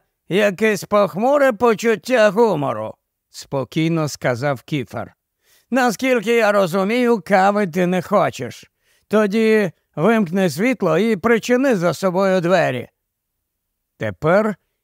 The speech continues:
я стояв від нього за декілька футів і не зводив очей. Люди, які бачили нас разом, вважали, що ми батько і син. На те були свої резони.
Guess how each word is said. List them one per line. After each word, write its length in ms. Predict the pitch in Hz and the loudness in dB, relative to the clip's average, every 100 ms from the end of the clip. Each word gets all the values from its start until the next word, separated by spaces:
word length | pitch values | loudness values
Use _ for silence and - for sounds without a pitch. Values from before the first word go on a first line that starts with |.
| - | -10
я 340 | 117 175 220 | -2 0 0
стояв 500 | - 202 175 180 208 | -2 -2 0 2 2
від 180 | 180 170 | 0 0
нього 380 | 160 190 180 185 | 0 0 2 0
за 180 | 139 139 | 0 0
декілька 540 | 165 190 165 139 143 | -2 0 -2 0 -2
футів 560 | - 202 214 185 113 - _ _ - | 0 -2 0 -2 -4 -10 _ _ -6
і 120 | 156 | -2
не 220 | 165 156 | 0 0
зводив 540 | 120 123 175 170 170 - | -2 0 0 2 -2 0
очей. 640 | 170 156 - 180 120 110 _ _ _ _ _ _ _ _ _ _ - | 0 0 0 0 -2 -8 _ _ _ _ _ _ _ _ _ _ -4
Люди, 420 | 160 196 143 120 | 0 0 0 -2
які 320 | 131 127 175 | -4 -2 -2
бачили 520 | 160 180 - 175 151 | 2 0 2 0 0
нас 300 | 147 139 - | 0 -2 -2
разом, 540 | 180 214 175 202 180 - _ _ 196 | 0 2 2 0 0 -4 _ _ -4
вважали, 720 | 202 185 143 160 196 190 175 | 2 2 2 0 2 2 0
що 260 | - 170 | 0 0
ми 180 | 156 165 | 2 0
батько 540 | 131 139 147 127 - 143 | 0 -2 -2 -4 -4 -2
і 180 | 139 | -2
син. 480 | - - 147 113 92 _ _ _ _ _ - | -6 -4 -4 -4 -10 _ _ _ _ _ 0
На 240 | 233 233 | 2 2
те 380 | 170 233 233 233 | 2 2 4 2
були 400 | 233 247 240 143 | 2 2 2 0
свої 400 | - 131 127 143 | -4 -4 -2 -2
резони. 580 | 165 151 196 139 113 | -2 0 0 0 -4